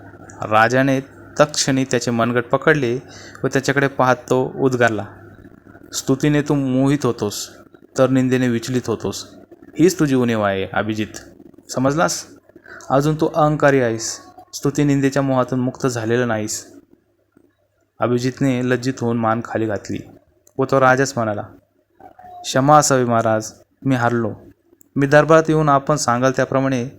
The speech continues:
मूर्ती करून देण्यास तयार आहे." "नाही अभिजित,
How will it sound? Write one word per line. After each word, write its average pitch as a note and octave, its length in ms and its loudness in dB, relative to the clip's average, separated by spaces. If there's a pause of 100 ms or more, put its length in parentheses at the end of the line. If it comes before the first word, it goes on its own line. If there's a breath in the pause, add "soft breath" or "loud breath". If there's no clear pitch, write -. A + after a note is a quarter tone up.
मूर्ती C3+ 300 -2
करून B2 240 -2
देण्यास A#2 320 -2
तयार G#2+ 200 0
आहे." A#2 240 -12 (920)
"नाही A#2+ 600 0 (140)
अभिजित, C3+ 300 0